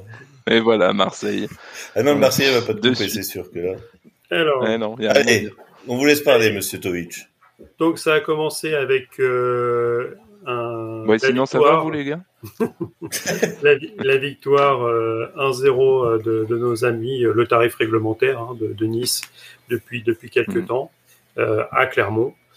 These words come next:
Speaker 3: Euh, la victoire de Reims, euh, contre Lorient, euh, un zéro également. On sentait qu'on était quand même parti sur des bonnes bases, hein, euh, sur ce début. Et là, on s'est arrivé, sans se presser,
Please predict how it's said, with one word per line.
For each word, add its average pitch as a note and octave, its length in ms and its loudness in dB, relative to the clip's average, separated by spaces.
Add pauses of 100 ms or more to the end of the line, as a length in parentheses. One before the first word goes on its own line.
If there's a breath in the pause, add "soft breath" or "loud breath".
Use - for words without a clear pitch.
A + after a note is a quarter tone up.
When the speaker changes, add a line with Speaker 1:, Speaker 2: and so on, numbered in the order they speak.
(360 soft breath)
Speaker 3:
Euh, B2 460 6
la C#3+ 100 8
victoire D#3+ 380 2
de D#3 80 2
Reims, D3+ 540 0
euh, B2+ 140 2
contre C3 320 0
Lorient, B2 720 2
euh, A2+ 260 0
un B2 120 2
zéro A#2+ 400 2
également. A#2+ 580 2
On B2 120 0
sentait C3+ 300 2
qu'on B2+ 100 -2
était A2+ 140 -6
quand B2 160 0
même B2+ 140 2
parti B2 280 -6
sur A2 280 -2
des G#2+ 120 -2
bonnes G#2+ 300 0
bases, C3+ 340 0
hein, C3 300 -8
euh, G#2+ 80 -8 (500 soft breath)
sur - 160 -8
ce - 100 -4
début. A#2 420 -4 (420 soft breath)
Et F#3+ 80 6
là, F#3 120 4
on F#3 60 2
s'est F3+ 220 0
arrivé, D#3 500 2 (400)
sans E3 220 -4
se - 100 -10
presser, D3+ 540 0